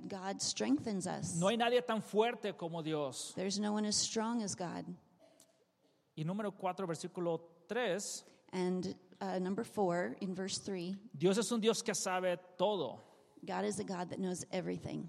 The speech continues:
Speaker 2: Él es un juez, un juez omnisciente, es que, que Él sabe todo.
Speaker 1: He is the judge, the omniscient judge. He knows everything.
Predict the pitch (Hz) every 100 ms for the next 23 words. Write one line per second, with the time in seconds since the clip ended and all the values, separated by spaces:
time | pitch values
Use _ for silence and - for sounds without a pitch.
0 | - 156 190 220 202 - 180 196 156 -
1 | - - _ - - 165 - 175 196 170
2 | 156 - 190 214 196 139 135 143 139 -
3 | 147 147 143 165 190 - 185 208 214 196
4 | 160 147 135 127 123 - - 220 214 180
5 | 190 - 175 190 196 175 175 - 190 170
6 | 190 214 220 202 - 175 156 - 196 185
7 | 185 175 185 180 - 151 170